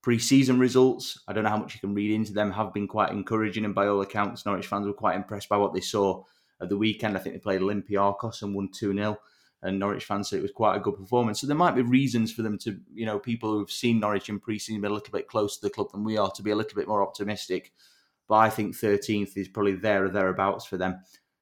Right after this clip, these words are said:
for, for this coming season. And in twelfth place, I've got Blackburn Rovers for many of the reasons that you outlined. Off-field problems, they just threaten to impact all of the good work that Jon Dahl Tomasson's done, completely undo it.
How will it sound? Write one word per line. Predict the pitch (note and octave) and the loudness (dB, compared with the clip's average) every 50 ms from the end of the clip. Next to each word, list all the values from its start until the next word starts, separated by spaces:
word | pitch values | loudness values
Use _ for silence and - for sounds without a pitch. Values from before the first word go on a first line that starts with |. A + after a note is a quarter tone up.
| _ _ | _ _
for, | G#2 G2+ G2 - | 0 0 0 0
for | - - G2 | -2 -4 -4
this | F#2 F#2 - | -4 -4 -4
coming | - - G2 F#2+ F#2 | -6 -6 -6 -6 -4
season. | - A2+ A2+ A2 G#2+ A2+ | -2 -2 -2 0 0 0
And | A#2 A#2+ | 0 0
in | A#2 A#2 | 0 0
twelfth | A#2+ C#3 C3+ B2 - - | 2 2 2 2 2 0
place, | - B2+ B2 A#2+ A#2+ A#2+ - - - - _ _ _ _ _ _ _ | 0 2 4 4 2 0 -2 -8 -10 -16 _ _ _ _ _ _ _
I've | - A#2+ A#2+ A2+ | 2 2 2 4
got | B2 G#2 G2 | 2 2 4
Blackburn | B2 A2 - - A2 G#2 A2 | 4 4 4 4 0 -2 0
Rovers | A2 A2 A2 G#2+ G#2+ G#2+ G#2 - - B2 - _ | 0 0 0 0 0 -2 -2 -2 -6 -10 -12 _
for | - A#2+ | -2 2
many | A#2 A#2 A#2+ A#2+ A#2+ A#2 A2+ A2+ A2 G#2+ | 4 4 4 4 4 4 4 4 2 2
of | G2 F2+ | 0 -2
the | - G2+ | -4 -2
reasons | G2+ G#2+ G#2 F#2+ G2 G2+ F2+ G#2 | -2 -2 -2 -2 -4 -6 -6 -6
that | G2 - | -6 -4
you | G2 G2 G2 | -2 0 2
outlined. | F#2+ F#2 D2+ F2+ F#2+ F#2+ F#2+ F#2+ F#2 F#2 - - _ _ _ _ _ _ _ _ _ _ _ _ _ _ _ _ _ - | 2 2 2 0 0 0 0 0 -2 -6 -10 -12 _ _ _ _ _ _ _ _ _ _ _ _ _ _ _ _ _ -2
Off-field | C3+ C3 - - - A#2 A2 G#2 - | 0 0 0 0 0 2 2 2 2
problems, | - A2 G#2 - A2 G#2 F#2+ F2+ - - - - _ _ - | 2 2 2 2 0 -2 -4 -6 -8 -12 -14 -14 _ _ -2
they | A2+ A#2 A#2 | 0 0 2
just | A2+ A2 - - | 2 0 -2 0
threaten | - A#2+ G#2+ - G#2+ - | 0 0 0 0 0 -2
to | A2 G2+ | 0 0
impact | G2+ G2 - G2 F#2+ F2+ - - - - _ _ | 0 0 2 2 2 2 2 -2 -10 -14 _ _
all | - A#2 A2 G#2 G2+ | 0 2 4 4 4
of | G2+ | 2
the | - F2+ | 0 0
good | - G2+ G2+ | 0 0 2
work | F2+ G2 G2 F#2+ - | 2 2 2 2 2
that | F2+ D#2 | -2 -2
Jon | F2 F#2+ F#2+ F#2 | -2 -2 0 2
Dahl | F#2 F#2 F2+ | 2 2 2
Tomasson's | F2+ G2+ F2+ F2+ F2 - F#2 F2 - | 0 -2 -2 -4 -4 -4 -6 -6 -2
done, | - F#2+ F#2 F2+ F2+ F2+ - _ _ _ | 0 0 2 0 0 -4 -10 _ _ _
completely | - A2+ G#2+ - - B2 A2+ - - G2+ | -4 -4 -2 0 2 2 2 2 2 0
undo | G2 F#2+ F#2 F2+ G2+ F#2+ F#2+ | 2 2 2 2 4 4 4
it. | F#2+ F#2 - - | 4 2 -2 -8